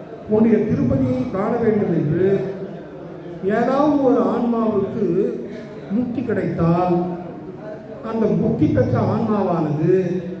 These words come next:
மேலுலகத்திற்கு செல்லும் பொழுது உன்னுடைய திருமலை பக்கம் பார்த்து அவருடைய சிறப்பை கண்டுவிட்டால், நாம் மெதுவா மோட்சத்துக்கு போகலாம் என்று சொல்லிவிட்டு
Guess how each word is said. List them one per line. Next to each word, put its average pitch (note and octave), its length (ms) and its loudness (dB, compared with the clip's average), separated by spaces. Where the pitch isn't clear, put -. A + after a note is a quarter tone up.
மேலுலகத்திற்கு A3+ 840 2
செல்லும் G#3+ 380 2
பொழுது D#3+ 460 2
உன்னுடைய G3 380 2
திருமலை B3 340 0
பக்கம் G3 600 -2
பார்த்து G#3 600 0
அவருடைய G#3 540 2
சிறப்பை B3+ 440 0
கண்டுவிட்டால், E3+ 760 0
நாம் G3 320 0
மெதுவா A#3 500 4
மோட்சத்துக்கு G3 540 -6
போகலாம் D3 500 -4
என்று - 220 2
சொல்லிவிட்டு E3+ 840 2